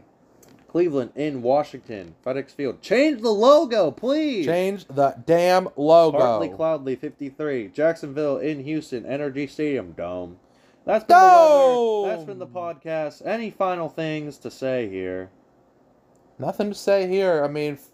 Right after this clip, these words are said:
Speaker 2: championship week, baby. Champion.
Speaker 1: We'll see you
Speaker 2: I'm
Speaker 1: live
Speaker 2: champ-, I'm
Speaker 1: next week.
Speaker 2: champion of beer pong.
Speaker 1: I'll see. We'll see you live next
Speaker 2: Allen
Speaker 1: week.
Speaker 2: Iverson, Hakeem Olajuwon.
Speaker 1: Maybe we'll actually do a live podcast.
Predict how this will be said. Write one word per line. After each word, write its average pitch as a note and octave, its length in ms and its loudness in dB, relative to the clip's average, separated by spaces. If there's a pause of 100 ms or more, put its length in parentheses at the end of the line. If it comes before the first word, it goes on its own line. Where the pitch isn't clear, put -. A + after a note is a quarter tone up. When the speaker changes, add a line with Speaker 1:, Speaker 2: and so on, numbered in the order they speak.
Speaker 2:
championship D#3 560 -8
week, D3 420 -4
baby. C3+ 540 -4 (720)
Champion. E3 880 0 (140)
Speaker 1:
We'll F3 200 0
see C4 200 -6
you B3 140 2
Speaker 2:
I'm G3+ 220 6
Speaker 1:
live A3 140 6
Speaker 2:
champ-, B3+ 640 4
I'm G#3+ 220 2
Speaker 1:
next B3 80 -6
week. - 60 -14
Speaker 2:
champion G3+ 840 0
of F3+ 280 0
beer F#3+ 220 2
pong. F3 720 0 (500)
Speaker 1:
I'll G#3 260 0
see. - 240 -16
We'll A3+ 200 0
see C4+ 260 -4
you C#4 100 6
live F4+ 480 4
next D#4+ 140 8
Speaker 2:
Allen G#3+ 240 8
Speaker 1:
week. C4 80 0
Speaker 2:
Iverson, A3 1000 2
Hakeem F3+ 440 -6
Olajuwon. C#3+ 840 0
Speaker 1:
Maybe A3+ 180 -6
we'll F4 300 -6
actually D#3 360 -8
do C3 140 -8
a - 20 -8
live G#2+ 280 -8
podcast. F#2+ 480 -18